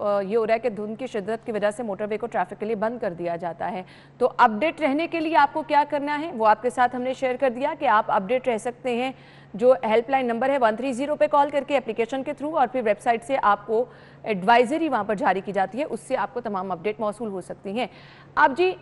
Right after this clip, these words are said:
स-, महफूज सफ़र को यकीनी बनाने के लिए सबसे ज़्यादा अहम चीज़ें क्या हैं? जी, हमारे साथ हमारे मेहमान मौजूद हैं, डीआईजी साहब, उनकी तरफ चलेंगे।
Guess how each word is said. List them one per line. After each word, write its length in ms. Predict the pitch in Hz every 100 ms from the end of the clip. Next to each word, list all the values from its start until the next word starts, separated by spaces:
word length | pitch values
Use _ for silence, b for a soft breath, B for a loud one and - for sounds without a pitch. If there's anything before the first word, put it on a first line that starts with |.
| - -
स-, 120 | 285 -
महफूज 380 | 262 254 320 339
सफ़र 260 | 311 277 277
को 100 | 285
यकीनी 320 | 254 262 262
बनाने 320 | 233 196 196
के 120 | 214
लिए 240 | 185 175 190
सबसे 280 | 240 -
ज़्यादा 280 | 208 202 196
अहम 180 | 214 190
चीज़ें 260 | 190 180 175
क्या 160 | 208
हैं? 200 | 202 214
जी, 80 | 196
हमारे 200 | 202 180
साथ 100 | 226
हमारे 200 | 214 196
मेहमान 300 | 214 196 185
मौजूद 280 | 262 233 240
हैं, 80 | 294
डीआईजी 260 | 233 190 214
साहब, 220 | 240 208
उनकी 180 | 196 214
तरफ 200 | 214 208
चलेंगे। 380 | 220 247 233